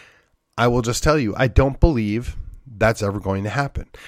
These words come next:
In fact, I believe that's even less likely to happen than the de jure peaceful independence. So given my choice, I'm going to continue to work for a de jure independence,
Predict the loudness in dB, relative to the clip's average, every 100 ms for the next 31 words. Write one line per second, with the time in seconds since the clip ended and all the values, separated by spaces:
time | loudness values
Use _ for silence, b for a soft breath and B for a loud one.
0 | B 2 2 2 -2 0 0 0 0 0
1 | -2 -2 -2 0 0 -2 -2 -2 -2 -6
2 | -4 -4 -4 -4 -8 B B B -2 0
3 | 2 2 2 2 2 2 4 4 2 -2
4 | b b b 2 2 0 2 2 4 4
5 | 4 0 -6 -12 -12 -18 -20 -20 _ _
6 | -20 _ _ _ _ _ _ _ _ _
7 | _ _ _ _ b b b b b 2
8 | 4 4 2 2 0 2 4 2 0 -6
9 | B -2 0 2 0 -2 -6 -4 -2 0
10 | 0 0 2 2 0 -8 -20 _ -14 -2
11 | 0 0 -2 0 0 2 0 0 -2 -4
12 | -2 4 4 2 -2 -4 -10